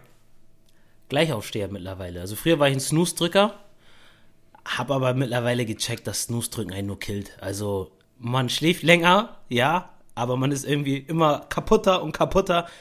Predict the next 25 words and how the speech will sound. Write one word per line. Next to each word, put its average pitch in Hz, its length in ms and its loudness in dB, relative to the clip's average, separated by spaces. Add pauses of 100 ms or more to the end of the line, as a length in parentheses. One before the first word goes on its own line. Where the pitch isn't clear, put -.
mit 135 160 -6
jedes 170 380 4
Mal, 165 160 -4
mit 147 180 -6
jedem 175 180 2
Mal, 156 300 0 (300)
jeden 165 220 4
Male, 160 280 6
da, 143 200 -2
wo 143 160 -2
man 147 140 2
auf 135 120 0
diese 131 140 -8
verdammten 175 400 2
Snooze-Knopf 160 720 -2
drückt. 135 340 -2 (420)
Deswegen 117 640 -4
ab 120 200 -8
jetzt - 320 -2
immer 135 460 -4
bam, 156 280 2
aufstehen, 143 560 -2
direkt 135 380 -4
Bett 147 200 -2
machen 131 440 -4